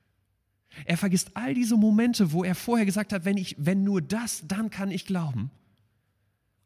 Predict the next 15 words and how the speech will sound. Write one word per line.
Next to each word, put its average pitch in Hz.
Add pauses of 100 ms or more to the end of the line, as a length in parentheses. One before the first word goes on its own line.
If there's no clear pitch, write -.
Und 127
er 131
kommt -
einfach 151
zu -
dem 127
Punkt, 123
dass 110
er 110
sagt, 104
"Mein 117
Herr 110 (760)
und 98
mein 104
Gott." 98